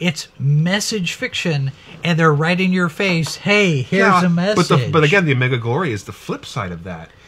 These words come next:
Speaker 2: They, the, by the time you get to the end of the episode, they walked up to you and smacked you in the head with the
Speaker 1: Right.
Speaker 2: patriotism sti-,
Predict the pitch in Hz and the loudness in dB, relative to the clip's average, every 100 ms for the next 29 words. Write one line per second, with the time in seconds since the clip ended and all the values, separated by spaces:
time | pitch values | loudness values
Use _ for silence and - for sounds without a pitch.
0 | - - 135 123 _ 147 135 143 139 131 | -14 -4 -4 -6 _ -4 0 0 0 -4
1 | 185 196 175 151 147 143 135 135 185 202 | -6 -4 -6 -4 -4 -4 -6 -6 -8 -8
2 | 127 107 107 160 160 165 - 202 202 147 | -8 -6 -6 -6 -4 -6 -6 -8 -8 -6
3 | 135 135 117 - 143 170 175 160 151 127 | -4 -4 -6 -8 -8 -8 -8 -8 -6 -4
4 | 151 139 - - 147 143 156 123 120 110 | -4 -6 -6 -4 -2 -2 -2 -2 -6 -6
5 | - | -6